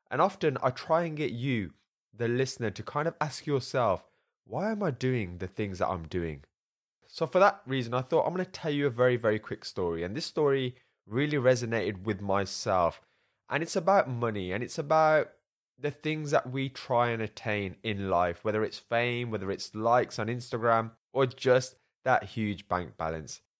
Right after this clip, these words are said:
And before I start, there was a great quote, and it says, "Don't make stuff because you want to make money. It will never make you enough money.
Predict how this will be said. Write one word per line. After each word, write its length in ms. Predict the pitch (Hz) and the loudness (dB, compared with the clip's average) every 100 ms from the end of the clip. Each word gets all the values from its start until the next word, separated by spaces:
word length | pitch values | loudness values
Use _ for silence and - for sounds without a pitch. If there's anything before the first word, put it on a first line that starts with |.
| _ | _
And 140 | - 139 | -6 -4
before 320 | 160 - 180 | -4 0 2
I 60 | 208 | 2
start, 380 | - 135 113 | 2 2 4
there 60 | 127 | 2
was 120 | 123 | -2
a 20 | |
great 420 | 131 117 120 127 - | -4 -2 0 0 -2
quote, 360 | - 90 87 | -4 -2 -2
and 100 | 90 | -6
it 120 | 101 - | -10 -6
says, 380 | - 135 127 - _ _ _ _ _ _ _ | 0 0 -2 -10 _ _ _ _ _ _ _
"Don't 260 | 151 185 | 2 2
make 220 | 185 185 - | 2 -2 -2
stuff 340 | - 123 - | -2 -2 -2
because 360 | 120 - 107 101 | -8 -4 -4 -4
you 80 | |
want 240 | 104 104 98 | -4 -4 -4
to 80 | 98 | -6
make 180 | 92 | -6
money. 320 | 78 85 78 73 _ _ _ _ _ | -6 -10 -10 -14 _ _ _ _ _
It 60 | 113 | -6
will 140 | 120 | -2
never 340 | 127 127 131 127 | 0 4 2 2
make 340 | 113 107 - | -2 -4 -6
you 60 | 110 | -6
enough 340 | 101 87 - | -4 -4 -6
money. 360 | 82 78 73 | -10 -10 -12